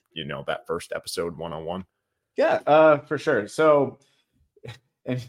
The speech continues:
Speaker 2: if you couldn't tell already, the two big differences between us for sure is Dayton is definitely the sales business guy.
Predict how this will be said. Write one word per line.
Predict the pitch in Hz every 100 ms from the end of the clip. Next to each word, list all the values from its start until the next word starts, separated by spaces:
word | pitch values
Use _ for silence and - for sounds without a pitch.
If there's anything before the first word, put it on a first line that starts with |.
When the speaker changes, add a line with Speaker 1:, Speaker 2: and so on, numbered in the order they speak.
| _
Speaker 2:
if | - 117
you | 131
couldn't | 131 190 190
tell | 151 151
already, | 143 123 113 104 90 87 _ _ _ _
the | 113
two | 117 170 196 180 180 139 - 104
big | 156 156
differences | 131 131 135 120 120 107
between | 107 - 123 120
us | 104 92 92
for | - 95
sure | - 117 95
is | 80 104 101
Dayton | 139 156 147
is | 135 113
definitely | _ 139 139 160 151
the | 131 117
sales | - 123 123 117 110 107
business | 104 113 113 104 -
guy. | 104 95 90 87